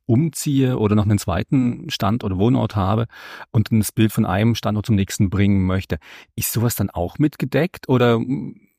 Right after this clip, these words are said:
muss ich dann wiederum nochmal speziell das anmelden, dass ich das transportieren möchte?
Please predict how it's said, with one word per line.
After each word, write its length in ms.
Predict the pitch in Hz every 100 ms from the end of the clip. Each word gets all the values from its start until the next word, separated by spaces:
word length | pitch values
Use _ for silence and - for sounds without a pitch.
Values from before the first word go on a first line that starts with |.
| -
muss 260 | 127 123
ich 80 | 131
dann 140 | - 117
wiederum 240 | 110 110
nochmal 400 | 107 110 104 104
speziell 360 | - 107 - 98
das 120 | 101
anmelden, 640 | 98 110 120 117 120 120
dass 160 | 107 -
ich 140 | 120
das 160 | - 110
transportieren 720 | - 107 - 110 - 120 127
möchte? 320 | 120 120 123